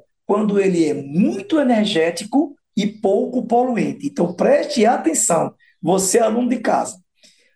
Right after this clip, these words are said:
Se ele perguntar pra você, ele vai, pode dar uma tabelinha com vários combustíveis e perguntar pra você: qual dos combustíveis a seguir seria o melhor combustível derivado de petróleo, tá? E aí você faz uma relação matemática entre número de mol de C O dois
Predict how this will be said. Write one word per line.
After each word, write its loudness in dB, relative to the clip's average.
Se 0
ele 0
perguntar 0
pra 0
você, -2
ele -2
vai, -2
pode 0
dar 4
uma -4
tabelinha 2
com -16
vários 0
combustíveis 2
e -4
perguntar 0
pra 0
você: -2
qual 2
dos -2
combustíveis 2
a 4
seguir 0
seria 2
o 2
melhor 2
combustível 0
derivado 2
de -6
petróleo, -2
tá? 0
E 0
aí 4
você 2
faz -2
uma 4
relação 0
matemática 0
entre -2
número 2
de 4
mol 0
de -4
C 0
O 2
dois -2